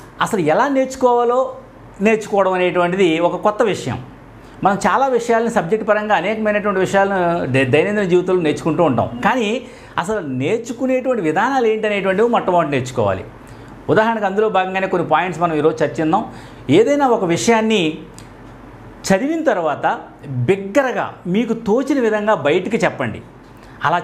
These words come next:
చెప్పడం వల్ల, అదేవిధంగా ఆ ఆన్సర్ని మీకు నచ్చిన మాటల్లో చెప్పండి, పర్వాలేదు. అలా ఎప్పుడైతే మీరు చదివిన విషయాన్ని బిగ్గరగా బయటికి మీ, మీ యొక్క సొంత మాటల్లో చెప్తూ ఉన్నారో తెలియకుండానే మీ బ్రెయిన్లో అద్భుతంగా రిజిస్టర్ అయ్యి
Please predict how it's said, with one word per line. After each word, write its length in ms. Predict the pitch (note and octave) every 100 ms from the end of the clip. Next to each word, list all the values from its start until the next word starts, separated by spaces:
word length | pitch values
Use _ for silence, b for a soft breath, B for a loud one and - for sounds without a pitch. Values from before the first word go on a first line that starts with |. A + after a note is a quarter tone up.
| F#3
చెప్పడం 300 | F3 B3 C4
వల్ల, 520 | A#3 F#3 C3+ C#3+ F#3+ - B B B
అదేవిధంగా 400 | F3+ A#3 A#3 A#3
ఆ 240 | F#3 E3+ A3
ఆన్సర్ని 400 | C4 C#4 C4 B3
మీకు 180 | A#3
నచ్చిన 300 | G#3 G#3+ D4+
మాటల్లో 300 | D4 C4+ C#4+
చెప్పండి, 340 | C4+ A3+ A3 F3
పర్వాలేదు. 400 | E3+ E3+ C3 G2 - - B B -
అలా 180 | D3
ఎప్పుడైతే 520 | F3 D#3 D#3 A#3+ A#3 A#3+
మీరు 180 | A#3
చదివిన 360 | A#3 F#3+ F3+ A3+
విషయాన్ని 460 | G#3+ - G3+ G3+ D#3+
బిగ్గరగా 400 | D#3 F#3+ G3+ G3+
బయటికి 360 | D#3 F3+ F#3
మీ, 220 | F3 D#3+
మీ 220 | D3+ D3 D#3+
యొక్క 180 | D#3
సొంత 300 | D3 D#3+ E3+
మాటల్లో 340 | G#3+ G3 F#3 F#3+
చెప్తూ 340 | - D3 G3
ఉన్నారో 320 | F#3 E3 D#3+
తెలియకుండానే 640 | D#3 D3+ F#3 G3 F#3 E3+ E3+
మీ 120 | E3
బ్రెయిన్లో 420 | C3 C#3+ F3+ F3+
అద్భుతంగా 500 | D3 B2 D#3 F3+ F3
రిజిస్టర్ 340 | D#3 D3 - D3+
అయ్యి 460 | C#3+ E3+ C#3 C3+